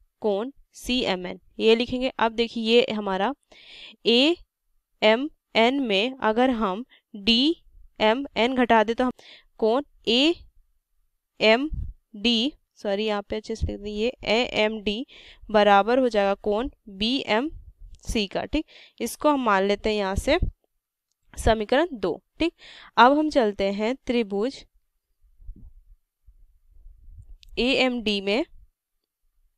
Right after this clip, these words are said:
और त्रिभुज बीएमसी में। ठीक, तो यहाँ से क्या हो जाएगा,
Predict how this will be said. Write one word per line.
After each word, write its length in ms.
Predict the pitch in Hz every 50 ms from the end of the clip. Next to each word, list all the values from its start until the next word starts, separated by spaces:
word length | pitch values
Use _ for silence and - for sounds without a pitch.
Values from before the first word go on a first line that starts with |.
| _ _ _ _ _ _ _ _ _ _ _ _ _ -
और 360 | 214 214 214 202 208 269 294 - _ _ _ _ _ _ _ _ _ _ _ _ _ -
त्रिभुज 520 | 233 247 254 220 202 208 233 285 - - _ _ -
बीएमसी 1300 | 196 196 226 247 269 - - 220 220 254 320 330 - - - - - - - _ _ - - 233 214 202
में। 100 | 190 - - - _ _ -
ठीक, 140 | 320 359 - _ _ _ _ _ _ - - - - _ _ -
तो 40 | 233
यहाँ 340 | 220 220 208 208 226 233 262
से 140 | 254 294 269
क्या 180 | 254 277 277
हो 120 | 269 247 226
जाएगा, 460 | 208 214 202 196 196 202 214 240 302